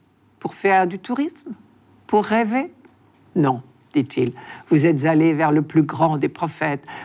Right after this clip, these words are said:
celui qui dit la parole finale de l'Ancien Testament, celui que Dieu envoie comme messager pour ouvrir la voie au Messie. Il est le plus grand des prophètes, parce qu'il apporte le message décisif.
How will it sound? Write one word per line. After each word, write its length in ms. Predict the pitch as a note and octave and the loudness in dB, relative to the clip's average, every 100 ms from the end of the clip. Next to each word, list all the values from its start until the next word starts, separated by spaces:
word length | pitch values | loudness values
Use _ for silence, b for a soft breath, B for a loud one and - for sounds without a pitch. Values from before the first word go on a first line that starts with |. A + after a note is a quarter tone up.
| B | B
celui 360 | - G3 F#3+ | 0 0 0
qui 120 | - | -4
dit 320 | E3+ C#3 G3 F#3 | -6 -2 0 0
la 140 | E3 | -2
parole 340 | - D3+ D#3+ | -2 0 0
finale 560 | D3+ - F3 E3 D3 D3 | 0 -2 -2 0 -2 -2
de 80 | D3 | -2
l'Ancien 440 | D3 C#3 - D3+ | -2 -4 -4 -4
Testament, 540 | C#3+ C3+ - D#3 - - B B B | -4 -10 -4 -4 -4 -8 B B B
celui 400 | - - G#3+ A3+ | 0 2 2 2
que 80 | G3+ | 2
Dieu 360 | G3+ D3 G3+ G3+ | 2 4 4 6
envoie 440 | G3 D#3+ F3 E3+ | 4 2 0 0
comme 220 | - E3+ | -2 -2
messager 760 | F3 F#3+ - F3 D3 D3+ C#3+ - b b | 0 0 -2 -6 -4 -4 -6 -12 b b
pour 160 | - F3 | 0 2
ouvrir 300 | E3+ D3+ D3 | 4 2 0
la 80 | D3 | -2
voie 200 | C3 D3 | 0 -2
au 40 | |
Messie. 500 | C3+ C#3 - - B2+ - b b b b b | -2 -6 -8 -8 -8 -8 b b b b b
Il 180 | D3+ D#3 | 4 6
est 140 | D#3+ | 6
le 100 | D#3 | 2
plus 220 | D#3+ D#3 D#3 | 0 0 0
grand 400 | - B2+ D3+ - | 0 -2 0 0
des 100 | - | -6
prophètes, 580 | - C#3+ - C3 - _ b b b b b b b | -8 -12 -10 -12 -12 _ b b b b b b b
parce 180 | - B2+ | -6 -6
qu'il 200 | - D#3 | 0 0
apporte 320 | D3+ D3 - | 2 -6 -6
le 80 | D3+ | -4
message 460 | D3 B2+ D3+ C3+ B2 | -4 -4 -4 -4 -6
décisif. 880 | A2+ D3+ - C#3 B2 C3+ - - | 0 0 0 -8 -8 -10 -12 -20